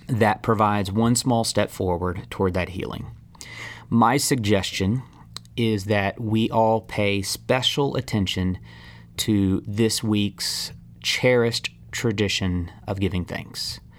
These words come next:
We need this holiday. We need Thanksgiving, not just as a day-long respite from our divide, <laughs> though that is welcomed,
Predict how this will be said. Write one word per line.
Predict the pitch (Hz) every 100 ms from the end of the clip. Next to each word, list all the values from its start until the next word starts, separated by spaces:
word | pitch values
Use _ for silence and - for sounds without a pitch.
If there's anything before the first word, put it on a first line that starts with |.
| - - - - - -
We | 127 123
need | 117 101
this | 104
holiday. | - 80 76 - 127 - - - -
We | 107 110 123 123
need | 113 107 107 101
Thanksgiving, | - 95 90 - - - - - - - - -
not | 117 120 123 135 131 -
just | 120 107 101 95 -
as | 120 98
a | 95
day-long | 90 101 101 104 98 95 92 95 -
respite | 104 101 98 - - 95 - - - - -
from | - 104
our | 98 98
divide, | 90 92 90 80 78 82 -
<laughs> | -
though | 104 101
that | 92 101 104
is | 98 92 - - - - - -
welcomed, | 107 92 - - -